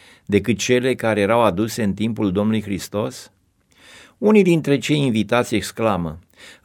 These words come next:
"Te rog să mă scuzi, dacă voi veni, vecinii mei vor râde și își vor bate joc de mine și nu pot să suport disprețul lor. Trăiesc între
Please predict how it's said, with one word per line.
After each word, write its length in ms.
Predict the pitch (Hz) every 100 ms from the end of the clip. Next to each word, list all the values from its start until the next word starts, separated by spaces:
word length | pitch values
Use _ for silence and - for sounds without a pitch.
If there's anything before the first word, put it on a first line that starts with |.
| 180
"Te 100 | 180
rog 200 | 214 233
să 140 | 220 208
mă 140 | 175
scuzi, 560 | 160 - 160 104 76 - _ _ _
dacă 320 | - 165 165 175
voi 220 | 165 170
veni, 540 | 151 160 185 190 147
vecinii 460 | 143 156 - 185 170
mei 260 | 151 165 156
vor 280 | 135 147
râde 380 | 139 170 120 117 - - -
și 140 | -
își 100 | 165
vor 200 | 175 175
bate 320 | 170 190 190
joc 260 | 156 180 165
de 140 | 147
mine 380 | 143 156 127 101 - - -
și 180 | -
nu 160 | 165 226
pot 240 | - 196
să 140 | - 156
suport 460 | 131 127 - 131
disprețul 520 | 113 113 - 107 95 98
lor. 280 | 90 85 - _ _ _ -
Trăiesc 360 | - 170 208 -
între 260 | 190 170